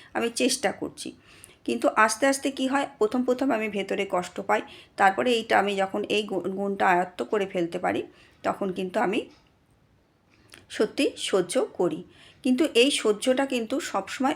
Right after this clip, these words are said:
উচিত নয়, কারণ এই সহ্যের সুযোগ নিয়ে কিন্তু অপরপক্ষ সুযোগ নেয়। সে বাড়ির লোকও হতে পারে, বাইরের লোকও হতে পারে।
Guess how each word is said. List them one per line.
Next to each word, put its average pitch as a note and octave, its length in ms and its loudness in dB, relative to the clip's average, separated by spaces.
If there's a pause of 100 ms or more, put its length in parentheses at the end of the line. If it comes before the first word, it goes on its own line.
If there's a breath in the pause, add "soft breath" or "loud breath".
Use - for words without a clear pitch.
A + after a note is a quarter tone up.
উচিত A#3+ 340 0
নয়, F3+ 180 -4 (360 loud breath)
কারণ A#3+ 360 6 (120)
এই A#3+ 180 2
সহ্যের A3 520 0
সুযোগ G#3 460 2
নিয়ে G3 300 0 (300 loud breath)
কিন্তু G3 280 -2
অপরপক্ষ G3+ 680 2
সুযোগ F#3 500 -2
নেয়। F3+ 220 -6 (240 soft breath)
সে D4 140 2
বাড়ির A3 380 8
লোকও B3 280 6
হতে C4+ 260 0
পারে, C#4 220 2
বাইরের G3 400 2
লোকও G#3+ 260 -4
হতে F#3+ 260 -10
পারে। F3 220 -8